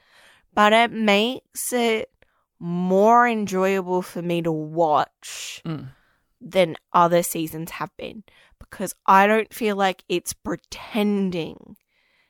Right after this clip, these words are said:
Speaker 1: to be something that it's not anymore. I don't feel like it's fighting to find its identity or to stick with his,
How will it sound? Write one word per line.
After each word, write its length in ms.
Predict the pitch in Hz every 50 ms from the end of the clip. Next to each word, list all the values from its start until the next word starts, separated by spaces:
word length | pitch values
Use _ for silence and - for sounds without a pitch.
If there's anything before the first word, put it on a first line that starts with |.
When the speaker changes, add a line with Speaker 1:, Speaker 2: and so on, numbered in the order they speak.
| _ _ _ _ _ -
Speaker 1:
to 300 | - - 226 202 196 175
be 420 | 151 139 - 165 196 202 202 196
something 640 | 185 - - 190 180 175 160 - 175 180 175 175
that 160 | 175 170 160 160
it's 260 | 160 - - - -
not 380 | 175 165 160 156 156 - - _ -
anymore. 580 | 127 127 151 151 143 156 156 147 151 151 143 -
I 120 | - - 170
don't 240 | 175 175 185 - -
feel 240 | - - - 214 220
like 200 | 220 214 196 -
it's 160 | - - - - _ _ -
fighting 680 | 208 196 185 185 185 185 185 175 165 151 151 156 - _ _ _ _ _ _ _ _ _ _ _ _ _ _ _ _ _ _ _ _ _ _ _ _ _ _ -
to 160 | - 185 170
find 500 | - - - - 180 175 175 175 175 180
its 180 | 175 - - - -
identity 920 | - 165 156 160 - 160 151 151 180 - - 190 - 147 143 95 95 - - _ _ _ _ _ _ _
or 400 | 190 175 165 165 160 160 165 - - _ _ -
to 200 | - - 170 160
stick 640 | - - - - - - _ - 214 - _ - - -
with 220 | - 165 170 -
his, 320 | - - - 185 170 147